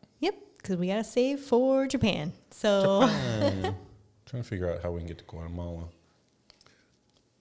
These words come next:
Speaker 2: But <clears throat>
Speaker 1: Or when.
Speaker 2: Yeah, when? That's really the question. But anyways.
Speaker 1: Oh, I guess a negative. My brother was checking in on, well, not a negative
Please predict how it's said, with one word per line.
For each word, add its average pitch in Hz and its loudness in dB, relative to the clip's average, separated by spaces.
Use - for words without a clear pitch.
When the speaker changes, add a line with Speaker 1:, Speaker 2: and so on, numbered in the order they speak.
Speaker 2:
But 98 -8
<clears throat> - -20
Speaker 1:
Or 131 4
when. 220 -16
Speaker 2:
Yeah, 87 -4
when? 82 -4
That's - -18
really 78 -6
the - -8
question. 85 -8
But 131 4
anyways. 85 4
Speaker 1:
Oh, 233 2
I 170 -6
guess 220 -2
a 185 -6
negative. 165 0
My 170 0
brother 180 0
was 165 -2
checking 175 -6
in 170 -2
on, 160 -4
well, 165 -6
not 156 -6
a 165 -8
negative 151 -6